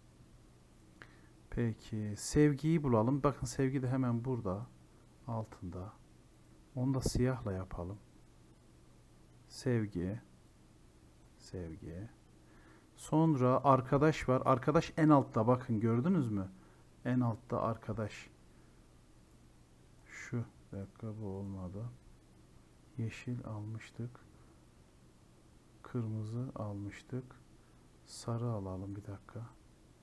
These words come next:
Arkadaş işte şurada. Arkadaş. Arkadaş, tamam.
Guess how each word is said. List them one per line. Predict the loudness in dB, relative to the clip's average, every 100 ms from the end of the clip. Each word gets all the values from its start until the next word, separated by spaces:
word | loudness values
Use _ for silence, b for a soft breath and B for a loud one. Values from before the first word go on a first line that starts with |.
| -20 -20 -20 -20 -20 -20 -20 -20 b b b
Arkadaş | 2 4 2 2 2 2 -2
işte | -6 -2 -2
şurada. | -2 -4 -4 -6 -6 -18 b b b -20 -20 -20 -2
Arkadaş. | 0 0 0 -2 2 2 2 -2 -12 -14 -20 -20 -20 -20 -20 -20 -20 -20 -12 -8
Arkadaş, | -8 -8 -10 -6 -6 -6 -8 -14 -12
tamam. | -8 -6 -6 -6 -6